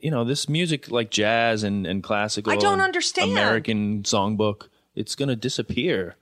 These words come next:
Speaker 2: I hate, I went to, for New Year's Eve, it's Elise's birthday, 'cause everything has to be inconvenient for me. And so, um, and you know,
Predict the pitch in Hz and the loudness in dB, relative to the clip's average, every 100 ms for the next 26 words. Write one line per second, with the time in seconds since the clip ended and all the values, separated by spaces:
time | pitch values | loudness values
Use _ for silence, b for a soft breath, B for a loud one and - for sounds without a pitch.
0 | - 226 226 226 220 214 226 269 277 277 | 0 2 4 2 2 2 2 0 0 0
1 | 220 - 202 196 196 196 185 170 160 - | -2 0 -2 0 0 0 -2 -4 -4 -8
2 | - 160 151 156 - 139 139 180 185 190 | -6 -4 -4 -6 -6 -6 -4 -4 -4 -6
3 | b b b b b b - 226 165 - | b b b b b b -12 -6 -4 -4
4 | 160 - 156 156 - 165 151 156 143 147 | -6 -6 -8 -8 -8 -8 -8 -6 -4 -4
5 | 160 - 202 208 - 202 190 226 196 185 | -4 -4 -2 0 0 2 4 4 6 6
6 | 185 190 202 190 180 175 180 220 226 240 | 4 4 4 6 6 4 4 4 4 4
7 | 262 233 208 196 | 6 6 4 0